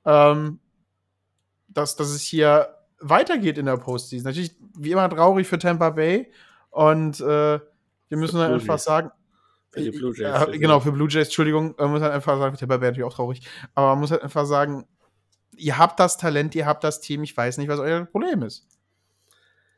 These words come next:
Speaker 2: Ja, also, äh, die Saison zeigt einfach, wie, wie einem doch andere Aussagen sehr schnell um die Ohren fliegen können. Es gab mal eine Aussage von Vlad Guerrero Junior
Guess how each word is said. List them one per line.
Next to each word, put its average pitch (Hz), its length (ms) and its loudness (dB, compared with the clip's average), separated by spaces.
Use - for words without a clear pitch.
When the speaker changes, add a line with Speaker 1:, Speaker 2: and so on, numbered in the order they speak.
Speaker 2:
Ja, 147 320 4
also, 143 460 4
äh, 113 180 0
die 135 200 -6
Saison 151 440 0
zeigt 143 260 -2
einfach, 139 480 -2
wie, 120 600 -4
wie 120 180 -6
einem 131 300 2
doch 127 240 -4
andere 139 500 0
Aussagen 131 800 -2
sehr 123 280 -4
schnell 127 300 -4
um 123 120 -4
die 120 120 -6
Ohren 127 260 -4
fliegen 110 360 -10
können. 120 420 -8
Es 117 220 -4
gab 127 280 -2
mal 123 220 -2
eine 120 160 -2
Aussage 120 420 -2
von 113 240 -8
Vlad 117 240 -6
Guerrero 113 480 -2
Junior 120 540 -6